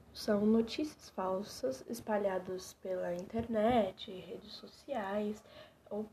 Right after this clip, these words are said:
mundialmente com a intenção de maldade ou de outras coisas, às vezes até por descuido. Então, eu tomei a liberdade de trazer um exemplo, como eu já havia dito,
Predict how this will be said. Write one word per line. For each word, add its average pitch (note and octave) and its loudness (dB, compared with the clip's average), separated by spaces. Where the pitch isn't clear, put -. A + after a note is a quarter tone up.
mundialmente B3 2
com D#4+ 2
a D#4+ 4
intenção D#4 2
de C4+ 2
maldade G3+ 0
ou G3+ 2
de G#3 -2
outras A#3 -2
coisas, - -14
às A#3+ 0
vezes C#4 6
até C4+ 4
por C4+ -8
descuido. C4+ -6
Então, G3 6
eu G3+ 6
tomei B3 6
a B3 6
liberdade G#3 -2
de - -12
trazer F#3 -4
um F#3+ -6
exemplo, F#3 -4
como F#3+ -6
eu F3 -4
já F#3 -4
havia F3+ -6
dito, G3+ -10